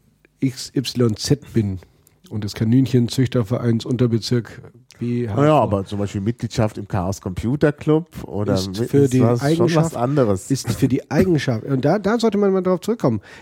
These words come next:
Speaker 1: ist das für die Fähigkeit, ein, ein, den, das Amt auszuüben, das, auf das man sich bewirbt, wichtig, ja oder nein? Das ist die Frage. Ob ich
Speaker 2: Hm.
Speaker 1: verheiratet bin,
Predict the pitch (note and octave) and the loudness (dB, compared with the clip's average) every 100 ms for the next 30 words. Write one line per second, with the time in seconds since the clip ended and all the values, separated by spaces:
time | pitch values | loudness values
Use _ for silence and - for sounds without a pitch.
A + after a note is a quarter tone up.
0 | - C#3+ C3+ - D3+ B2 - - A2+ A2 | -2 -2 0 0 2 2 -2 -6 -4 -6
1 | - G3 G#3 D#3+ - C#3+ A2+ - A2+ A2 | -2 0 2 0 -2 -2 -2 -2 -4 -4
2 | - - _ - A2 A2 A#2 C#3 C#3+ C#3 | -6 -14 _ -4 -2 -2 -4 2 2 2
3 | C3+ - B2 B2 G2+ - D#3 F3 - - | 0 -2 -2 0 0 -2 0 0 -2 -10
4 | - C3 B2+ A2+ A2 D#3+ G3 _ - - | -4 0 2 0 2 0 -2 _ -10 0
5 | B2+ - C3 C3 B2+ C3+ - A#2 A2 - | 0 -2 -6 -6 -2 -2 0 0 0 -4
6 | A2+ C3+ - - B2 B2+ C3+ B2 A#2+ B2 | 0 0 0 -2 0 0 0 0 0 2
7 | C3+ F3+ B2 A2 D#3 - A#2+ G2+ G#2+ G#2 | 2 4 2 2 -2 -2 -8 -6 -6 -8
8 | - - - C#3+ D#3 G2+ C#3+ D3+ G3 C3 | -10 -18 -6 -4 -2 0 2 2 2 2
9 | A#2 A2 B2+ D#3 | 0 0 2 2